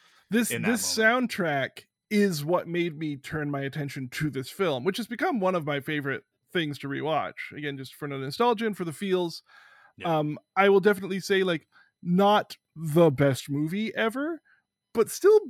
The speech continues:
Speaker 1: better than a lot of stuff we get these days. There's still, like,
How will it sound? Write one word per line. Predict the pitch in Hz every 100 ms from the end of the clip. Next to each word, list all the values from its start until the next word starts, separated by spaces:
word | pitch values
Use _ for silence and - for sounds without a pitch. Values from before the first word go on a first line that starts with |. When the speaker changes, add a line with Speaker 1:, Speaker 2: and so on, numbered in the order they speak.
| 214
Speaker 1:
better | 175 214 285
than | 254
a | 196
lot | 151 156 175
of | 180
stuff | - 196 165
we | 170
get | 151 160 - 139
these | 147 180 185
days. | 233 240 262 269 -
There's | 180
still, | - 190
like, | 175 147